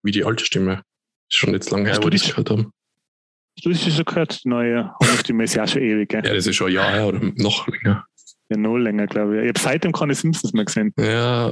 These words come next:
Speaker 1: also im Fern-, ich schau echt kaum mehr Fernsehen. Das stimmt. Ähm,
Speaker 2: Du, aber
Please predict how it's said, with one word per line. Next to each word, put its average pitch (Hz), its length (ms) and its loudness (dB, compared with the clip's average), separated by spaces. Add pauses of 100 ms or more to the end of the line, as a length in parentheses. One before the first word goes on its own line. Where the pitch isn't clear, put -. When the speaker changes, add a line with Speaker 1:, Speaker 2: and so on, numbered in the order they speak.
Speaker 1:
also 113 200 0
im 107 40 2
Fern-, 104 360 0
ich - 100 2
schau 113 200 2
echt - 360 -4
kaum 131 380 0
mehr 127 180 0
Fernsehen. 104 560 0 (300)
Das - 80 0
stimmt. - 460 0 (1600)
Ähm, 101 180 0 (460)
Speaker 2:
Du, 147 140 0
aber 139 320 2